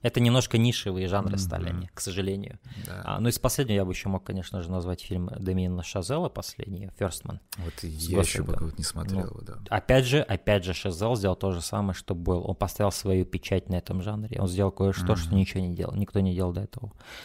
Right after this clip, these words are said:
Speaker 1: в этом жанре. И это, за это ему гигантский респект. То есть этот фильм не будет в моей пятёрке по итогам две тысячи шестнадцатого года,
Speaker 2: Мгм.
Speaker 1: потому что сама история мне не так интересна была
Speaker 2: Мгм.
Speaker 1: за ней наблюдать. Во, во многом это просто реалистичная драма, м, которая основана на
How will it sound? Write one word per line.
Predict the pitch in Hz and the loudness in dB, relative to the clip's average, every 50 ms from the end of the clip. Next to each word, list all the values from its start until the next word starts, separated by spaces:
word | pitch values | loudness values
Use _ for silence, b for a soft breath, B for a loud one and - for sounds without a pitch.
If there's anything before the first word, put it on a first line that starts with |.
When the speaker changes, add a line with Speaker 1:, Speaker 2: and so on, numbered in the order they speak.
| B B B | B B B
Speaker 1:
в | B - | B -8
этом | - - - - | -6 -4 -4 -4
жанре. | - - - - - - - | -2 -2 -4 -4 -4 -4 -4
И | - - - | -4 -4 -4
это, | - - 82 95 | -2 0 0 2
за | 90 107 | 4 6
это | 107 104 - - | 4 6 6 6
ему | 98 95 | 6 6
гигантский | 95 92 92 101 95 92 110 101 101 - - - - - | 6 6 4 4 6 6 8 8 8 6 2 -2 -8 -8
респект. | - - - - - - - - | -8 -8 -8 -6 -8 -10 -4 -2
То | - | 0
есть | 98 - - | 0 2 2
этот | 104 123 - - | 2 2 0 2
фильм | - 127 113 113 | 2 4 6 6
не | 117 | 6
будет | 110 117 120 113 - | 6 4 4 2 2
в | - | 2
моей | 101 98 98 90 | 4 4 4 4
пятёрке | - - - - 104 92 - - - | 4 2 2 4 4 2 2 -2 -2
по | - 95 | 0 0
итогам | - - 101 92 95 87 | 2 2 2 2 2 2
две | 82 98 98 | 2 0 0
тысячи | - | 0
шестнадцатого | - - 104 98 92 - - 104 | 0 0 2 2 2 2 0 2
года, | - - 180 | 4 4 4
Speaker 2:
Мгм. | 143 | 4
Speaker 1:
потому | 85 92 95 95 | 4 2 0 0
что | 92 - - - | -2 -4 -6 -6
сама | - - 101 104 101 98 | -2 2 4 4 4 4
история | - - - - 143 139 123 120 113 | 2 0 2 4 6 8 8 8 8
мне | 110 110 110 | 8 8 8
не | 110 107 | 6 6
так | - 107 98 - - | 6 4 2 2 2
интересна | 98 90 - - 95 95 95 - - - - | 0 0 0 0 0 0 0 0 -2 -4 -6
была | 92 92 - - - - | -4 -4 -2 -2 -2 -2
Speaker 2:
Мгм. | 92 90 | -2 -2
Speaker 1:
за | 90 92 | 0 2
ней | 92 95 95 | 2 4 4
наблюдать. | 101 101 135 160 196 254 254 - 127 | 4 4 2 4 4 2 2 2 0
Во, | 107 92 | -2 0
во | 92 92 104 107 | 2 4 4 4
многом | 98 120 120 104 101 98 98 | 6 6 4 6 6 6 4
это | 95 - - | 4 4 2
просто | - 107 104 - - 104 | 0 0 0 2 2 2
реалистичная | 95 101 98 95 - - - 107 - - - 98 | 4 4 4 4 2 0 -2 -4 -2 0 0 2
драма, | 92 92 104 131 156 180 190 175 - B B B B B B B B B - | 4 6 6 6 6 6 4 4 0 B B B B B B B B B -2
м, | 104 107 117 117 110 101 | 0 2 2 2 2 2
которая | - 110 - 110 104 98 101 | 2 2 4 6 6 6 6
основана | - - - 113 107 101 98 95 | 4 4 6 6 8 8 8 8
на | 95 101 98 | 8 8 8